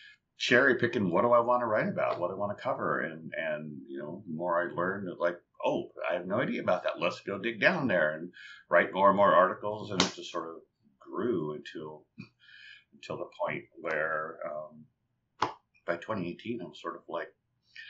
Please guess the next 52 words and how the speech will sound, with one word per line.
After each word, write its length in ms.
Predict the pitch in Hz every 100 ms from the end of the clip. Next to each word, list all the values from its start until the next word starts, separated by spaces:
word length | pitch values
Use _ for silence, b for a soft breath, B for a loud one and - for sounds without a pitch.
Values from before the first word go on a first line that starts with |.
| B B B _ _ -
"Why 280 | - -
am 120 | 185 208
I, 60 | -
you 80 | -
know, 80 | 104
I'm 80 | -
going 140 | 147
to 60 | 123
work 200 | - 123
every 160 | 101
day, 260 | 87 90 95
and 120 | 95
I'm 80 | 90
always 240 | 104 120 -
thinking 240 | - -
about 180 | 98 -
what 100 | -
am 80 | 156
I 60 |
gonna 200 | 117 87 80
do 120 | 87
when 160 | - -
I 80 | -
get 140 | -
home? 300 | - 165 - -
<laughs> 440 | _ - - _
Like, 200 | 117 117 117 B B -
what 220 | 117 -
is 100 | - - - -
Cocktail 160 | 123 110
Wonk?" 300 | 107 101 104
Like, 180 | 104 101 98 107
Cocktail 420 | 120 123 127 110
Wonk 260 | 95 92
was 140 | 92 90
occupying 520 | 87 - - 87 76
more 160 | 80 82
of 80 |
my 120 | 78 73
brain 260 | 87 90
space. 480 | 85 - 50 - - - B B B B B -
And, 560 | 87 82 80 80 78 80 -
and 560 | 82 82 80 78 82 78
again, 280 | 87 78
we 80 | 73
had 160 | 78 78
some, 300 | 78 76 76
you 120 | 80
know, 140 | 67 69 -
pers-, 220 | 95 90
you 100 | -
know, 200 | 65 62